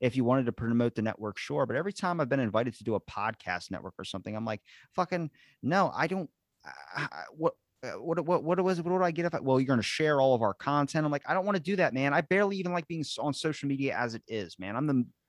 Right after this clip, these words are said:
worst person at social media." And that's, like, Jason, uh, my buddy, uh, his name is Jason Lampro. He's been on a couple of times. He gives me so much shit for it. He's like, "Dude, you'd be way better if your social media was better." I'm like, "Well, fucking do it for me, 'cause I don't feel like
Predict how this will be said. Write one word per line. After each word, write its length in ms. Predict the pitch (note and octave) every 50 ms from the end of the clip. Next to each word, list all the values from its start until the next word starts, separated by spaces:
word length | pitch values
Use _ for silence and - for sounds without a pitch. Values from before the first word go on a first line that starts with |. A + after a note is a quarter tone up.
| _ -
worst 360 | A#2+ C#3 D#3+ F3+ E3 - -
person 360 | - D3+ D3 C3 - - B2
at 80 | E2+ -
social 340 | - A#2 A2+ G#2 - G#2+ G#2
media." 240 | G2+ G2+ F#2+ G2+
And 80 | G2 G2
that's, 240 | A2+ A#2+ - - -
like, 160 | A2+ A2+ - _ _ _ - - - - _ -
Jason, 420 | G#2 C3 C#3 D3 - - C#3 B2 A2+
uh, 140 | G#2 G#2
my 140 | G2 G2+ G2
buddy, 320 | F#2+ G#2+ G#2+ G#2+ G2+ F#2+ - _ -
uh, 140 | G#2 F#2+
his 100 | F#2+ F#2+
name 80 | A2 G2+
is 80 | F2+ -
Jason 340 | G2 G2+ F#2+ - - F2
Lampro. 360 | F#2 F#2+ F2+ - F2+ F2+ F2 - _ _ _ _ _ _ _ _ _ _ _ _ _
He's 100 | - A2
been 100 | B2 A#2+
on 100 | A2 G#2
a 60 | G2
couple 260 | - - A2 - F#2+ F2
of 60 | E2+
times. 280 | - E2+ D#2+ D#2 - - _ - _ _
He 60 | D#3+
gives 160 | E3+ E3+ C#3
me 80 | C#3+ A2+
so 240 | - - C#3 C3 B2+
much 160 | B2+ A2+ -
shit 280 | - - - A2+ -
for 220 | - - A#2+ C3 B2+
it. 80 | - - - - - _
He's 80 | - C3+
like, 140 | C#3 A2 G#2
"Dude, 180 | C#3+ C#3 A#2+
you'd 100 | B2 D3+
be 140 | D#3+ D#3+ C3
way 160 | G#2 A#2 A#2
better 220 | G#2+ A2+ G#2+ G#2+ G#2
if 100 | - -
your 80 | G#2+
social 320 | - - A2+ G#2+ - - G#2
media 240 | G#2 G2+ G2 G2
was 140 | D#2+ F2 F2
better." 260 | - E2+ E2 F2+ F#2
I'm 60 | A2 B2+
like, 160 | C3+ C3 -
"Well, 100 | D#3 D3
fucking 240 | - F#3 - F#3 D3+
do 120 | E3 F#3
it 60 | F3
for 200 | - - D3+ C#3+
me, 120 | B2 F#2 -
'cause 160 | - - A2 -
I 120 | - C3+ D3+
don't 160 | E3 C#3+ -
feel 260 | - - D#3 D#3+ D#3
like 220 | C#3 C3 A#2 -